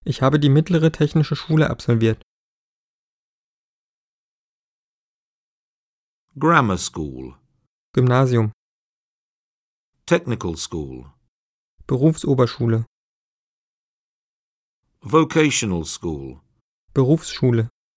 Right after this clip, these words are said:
Speaker 2: I have graduated from the university.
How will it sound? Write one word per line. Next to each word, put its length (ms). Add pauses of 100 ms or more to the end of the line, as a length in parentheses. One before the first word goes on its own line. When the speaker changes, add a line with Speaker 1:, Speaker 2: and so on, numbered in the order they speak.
(1900)
Speaker 2:
I 160
have 260
graduated 760
from 240
the 80
university. 1000